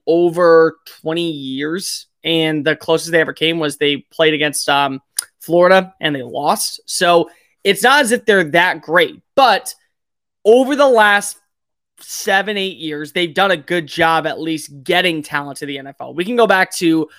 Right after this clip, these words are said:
Landry Jones even. We can go all the way back to him. And since then, they have gotten N F L talent to the next level. They've done a very good job of that. Now, what I will say is that you could dock them a little bit if you wanted to because of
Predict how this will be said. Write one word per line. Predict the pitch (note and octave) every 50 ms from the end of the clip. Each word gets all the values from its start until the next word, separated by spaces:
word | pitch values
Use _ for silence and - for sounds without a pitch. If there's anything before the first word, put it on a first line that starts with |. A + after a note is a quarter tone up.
| _ _ _ -
Landry | E3+ E3+ F3+ G3 G3+ G3+ G3 D3+ D#3+ F3+ F3 D#3+
Jones | C3+ B2+ D3+ D3+ D3 C#3 A2+ B2 C#3 -
even. | C#3 C3+ - - A2 C3+ D3
We | D#3 D#3+ E3+ F3+
can | G3
go | F#3 F3
all | E3+ F3+ G3 G#3+ A#3+
the | A#3 A#3+
way | A#3+
back | A3 G#3 G#3 -
to | F#3 E3
him. | E3+ F3 D3+ B2+ - _ _ _ _ _ _ - _ _ -
And | F3 F3+ F3+ D#3
since | - - - A#3 A#3+ A3+ -
then, | - A3 G#3+ G3 E3+
they | F3 E3+
have | D#3+ C#3 - - _
gotten | F3 E3+ E3+ - - F#3+ F#3 F#3+ F#3 F3+ - -
N | - F3 F3 F3 F3
F | E3+ -
L | E3 D#3 D3
talent | D3 - - D#3 D3+ D3 C#3+ C#3+ C3 - _ _ _ _ _ _
to | - F#3+ E3+
the | D#3+ D#3+
next | D3+ D3 - -
level. | C3+ C3 - B2
They've | C#3+ D#3 D3+
done | D#3+ D#3+
a | D#3
very | C#3+ C3+ C3+ D#3 D#3+ E3+ E3+
good | D#3 D#3+ D3
job | D3+ D3 C#3+ C#3 C#3
of | A#2
that. | - - - - - _ _ _ _ _ _ _
Now, | E3 G3 G#3 G#3 G3+
what | G#3 G#3+
I | G#3 G3+
will | G3+ G3+ A#3+ D4+ E4+ F#4
say | D4 - - A#3 G3 F3
is | D#3+ D#3 D#3 D#3 D3+
that | F3+ E3+ -
you | E3+ D#3+
could | - F3 D3+ C3+ _ _
dock | G3 G3+ A3+ C4 B3+ -
them | - C#4 C4+
a | B3+
little | A3 G3+ G#3 G#3 A3 B3 C4 A#3
bit | - E3+ D#3+
if | D#3+ D#3 D#3
you | D#3+ D#3
wanted | D#3 E3+ G3 A3 A3+ G#3 E3+ -
to | - - D3+ D3+ D3 C#3+ - _ _ _
because | - D3+ - F#3 D#3+
of | F#3 D#3+